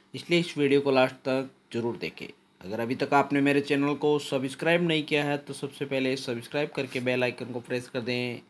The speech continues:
ताकि नए वीडियो की जानकारी आपको मिल सके। शुरुआत करते हैं आज के इस वीडियो की।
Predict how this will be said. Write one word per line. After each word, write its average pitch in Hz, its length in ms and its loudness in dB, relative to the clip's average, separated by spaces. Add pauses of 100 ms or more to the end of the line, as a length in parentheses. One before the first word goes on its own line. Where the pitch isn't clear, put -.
(480)
ताकि 120 360 -6
नए 120 240 2
वीडियो 120 300 0
की 120 80 -10
जानकारी 113 420 -2
आपको 110 360 -4
मिल 110 200 -4
सके। - 280 -12 (840)
शुरुआत 110 280 -4
करते 123 260 -6
हैं 123 240 -2
आज 120 200 -2
के 131 160 -4
इस 127 180 -8
वीडियो 127 260 -2
की। 165 160 -8